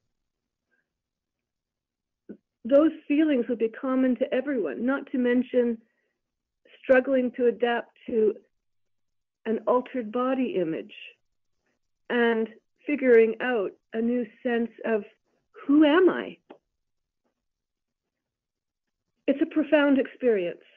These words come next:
For me, I was so shocked and bewildered that I didn't really understand what I was experiencing.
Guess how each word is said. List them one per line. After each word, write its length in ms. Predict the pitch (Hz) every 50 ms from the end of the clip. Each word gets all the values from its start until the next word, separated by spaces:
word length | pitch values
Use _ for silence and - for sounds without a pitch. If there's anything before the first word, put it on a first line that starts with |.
| _ _ _ _ _ _ _ _ _ _ _ _ _ _ _
For 100 | - 277
me, 400 | 262 262 269 269 294 302 285 - - -
I 120 | - 269 302
was 140 | 330 320 - - - -
so 180 | 294 294 320
shocked 520 | 294 - - - 294 247 214 220 220 _ - - - -
and 120 | 240 240
bewildered 680 | 233 254 247 233 254 247 240 226 208 202 185 180 170 - _ _ _ _ _ _ _ -
that 100 | 226 226
I 60 | 226
didn't 380 | 214 226 254 240 254 254 -
really 360 | 233 240 247 240 240 240 233 -
understand 640 | 220 220 208 208 208 _ _ - 220 214 208 202
what 160 | 190 196 - 202
I 120 | 196 202
was 160 | 196 196 196 -
experiencing. 880 | - - - - - 208 202 208 202 196 - - - 190 170 180